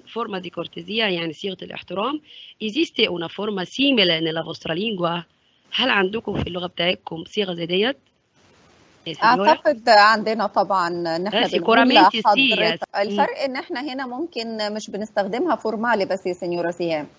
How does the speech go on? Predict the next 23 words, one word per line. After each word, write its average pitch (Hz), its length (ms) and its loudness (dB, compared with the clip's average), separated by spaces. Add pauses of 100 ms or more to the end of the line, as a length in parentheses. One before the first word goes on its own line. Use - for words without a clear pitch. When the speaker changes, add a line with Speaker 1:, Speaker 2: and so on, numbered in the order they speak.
(280)
Speaker 1:
مم. - 60 -2
Speaker 2:
احنا 233 180 4
بنستخدمها 285 840 2
حتى 247 460 0
للأب 185 420 0
والأم. 165 440 -2 (360)
يعني 180 200 -4
حتى 208 280 0
Speaker 1:
آه. 185 80 2
Speaker 2:
مش 180 120 -6 (100)
بس 220 280 -2
formale 185 460 0
وإنفورمالي، 180 800 0
لا، 180 80 0 (100)
احنا 175 180 -10
هنا 202 200 0
ب-، 165 920 0
بندي 175 340 2
لا 165 80 2
forma 190 280 2
دي 180 100 -2
كورتيزية، 175 540 -2
بنقول 165 340 -4